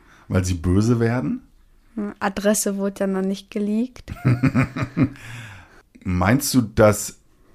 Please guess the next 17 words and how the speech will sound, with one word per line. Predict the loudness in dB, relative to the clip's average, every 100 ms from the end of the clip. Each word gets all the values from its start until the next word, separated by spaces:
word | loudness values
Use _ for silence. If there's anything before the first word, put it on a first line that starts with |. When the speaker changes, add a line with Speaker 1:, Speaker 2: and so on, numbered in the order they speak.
| -20 -14 0
Speaker 1:
Reruns | 4 6 6 8 8 8 4 2 -8 -14 _
gegen | -12 2 4 6 6
die | 4
Existenz | -2 -4 -2 2 0
von | 0 -2 0
Gott | -2
sprechen, | -4 -8 -10 -8 -12 -12 _ -20 -12
wenn | -2 0
du | 2
so | 0 0
sagst, | 0 0 -2 -10
du | -8
bist | -6 -8 -4
Jesus, | -4 -2 -4
du | -6
kannst | -6 -6 -4
Reruns? | -4 -2 -4 -6 -10